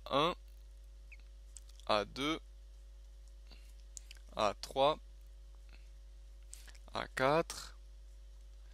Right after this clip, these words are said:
et A cinq. Ça, c'est, euh, par définition, c'est ce qu'on avait vu au début. Et nous, ce qui nous intéresse, c'est de chercher une base de A. On va essayer de trouver une base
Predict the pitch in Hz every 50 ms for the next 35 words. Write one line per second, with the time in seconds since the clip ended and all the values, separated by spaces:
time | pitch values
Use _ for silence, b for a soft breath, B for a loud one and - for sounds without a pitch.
0 | b b b b b b - - - 147 156 - - - 135 139 139 - - 123
1 | 117 113 - - - - - - - - - - - - - - - - - -
2 | - - - b b b b b - - - 135 143 156 151 - - 135 131 131
3 | 123 113 110 107 104 - - 110 107 110 123 120 - 143 123 113 - - 151 170
4 | 165 - 127 113 - - 113 110 107 107 110 117 131 135 120 104 104 104 104 135
5 | 196 - - - - - - - - - B B B B B - 131 143 175 -
6 | - - - 160 151 143 135 123 113 - 104 110 147 196 285 294 - - - -
7 | - - - - - - 175 180 226 202 175 170 - - 143 123 - - - 175
8 | 202 285 - b b b b b b - - 135 147 143 135 127 143 156 175 185
9 | 170 151 151 139 82 95 113 101 - 110 110 110 104 117 - - 175 170 - -
10 | 160 143 143 139 131 117 113 110 117 123 135 135 123 113 107 110